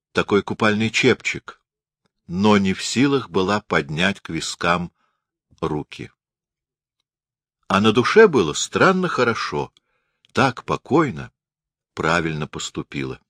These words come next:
Иначе было бы неразумно, нерасчетливо.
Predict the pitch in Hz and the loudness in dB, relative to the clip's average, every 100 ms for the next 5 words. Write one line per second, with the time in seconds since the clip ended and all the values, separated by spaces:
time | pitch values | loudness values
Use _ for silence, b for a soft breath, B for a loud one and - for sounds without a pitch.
0 | _ _ _ _ _ _ _ _ 78 73 | _ _ _ _ _ _ _ _ -8 0
1 | 110 - 95 85 110 104 107 101 95 92 | 0 0 -2 0 0 2 2 4 4 4
2 | 76 107 127 87 73 76 78 - - 110 | 2 0 0 -4 -2 -2 -2 -4 2 2
3 | 107 - 76 67 62 | 2 -2 -10 -10 -12